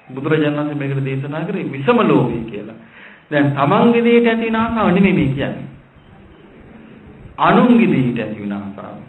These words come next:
විසම ලෝභය. විසම ලෝභය ඇති වුණාට පස්සේ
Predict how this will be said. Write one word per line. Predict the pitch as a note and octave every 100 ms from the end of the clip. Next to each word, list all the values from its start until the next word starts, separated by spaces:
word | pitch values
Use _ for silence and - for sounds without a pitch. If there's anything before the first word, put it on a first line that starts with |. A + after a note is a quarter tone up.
| - _ _ _ _ - _ _ _ _ _ _ _ _ _ _
විසම | C3+ F3 G#3+
ලෝභය. | F3 A#2 A2 - - - - _ _ _ _ _ _ _ -
විසම | C3+ C#3+ A3
ලෝභය | G3+ F3 D#3
ඇති | B2+ B2+ C#3
වුණාට | C#3 B2 A#2
පස්සේ | A#2 A#2+ A#2+ - A2 G#2+